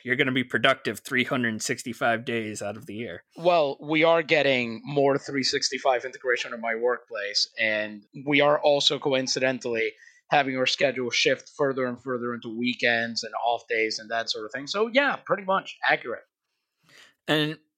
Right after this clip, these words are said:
Speaker 1: what, what this app provides to managers is the ability to measure how many emails people are sending and who they are communicating with. And it was discovered that it also allows you to, like, build an individual profile of workers to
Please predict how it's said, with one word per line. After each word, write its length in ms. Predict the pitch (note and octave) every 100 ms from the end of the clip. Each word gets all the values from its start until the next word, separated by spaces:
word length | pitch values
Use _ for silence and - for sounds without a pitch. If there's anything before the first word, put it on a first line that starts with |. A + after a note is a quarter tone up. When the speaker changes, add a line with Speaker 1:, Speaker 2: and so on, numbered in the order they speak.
| -
Speaker 1:
what, 340 | F3+ F3+ G3 -
what 160 | F#3+
this 180 | G#3 -
app 200 | E3+ -
provides 580 | C#3+ C3+ C3+ C3 B2+ -
to 200 | - A#2+
managers 680 | B2 C#3+ C3+ C3 A#2+ A#2 B2
is 100 | A#2
the 120 | A#2+
ability 400 | A#2+ C3+ C3+ B2+
to 220 | - B2+
measure 480 | B2+ C3+ E3 C#3+ F2+
how 220 | - C#3
many 300 | D3+ D#3+ D3+
emails 540 | D#3 E3+ C3+ G#2+ A2 -
people 240 | C3+ C3+
are 120 | B2+
sending 460 | A2+ C#3 C#3 A#2+ G2
and 140 | F#2+
who 220 | - F3 F3+
they 180 | F#3
are 80 | F3
communicating 760 | F3 F3+ F#3 F3+ C3+ C3 A2+ G#2
with. 260 | F#2 - - - - -
And 100 | C3
it 40 |
was 160 | B2+ A#2
discovered 440 | C3+ - D3+ D3
that 180 | B2+ B2+
it 140 | D3 C#3
also 260 | C#3+ -
allows 400 | C#3+ C#3 C#3 C#3
you 160 | C#3+ C#3
to, 240 | C3+ C3
like, 240 | B2+ A#2 A2+ _ _ - D3
build 280 | B2 C#3+
an 140 | C3 B2
individual 600 | C3 C3 B2+ C3 C3 A#2+
profile 760 | - B2 B2+ A#2 A#2 A#2 A#2+ -
of 220 | A#2 B2+
workers 540 | B2 B2+ - A2+ A#2+
to 280 | - B2 A#2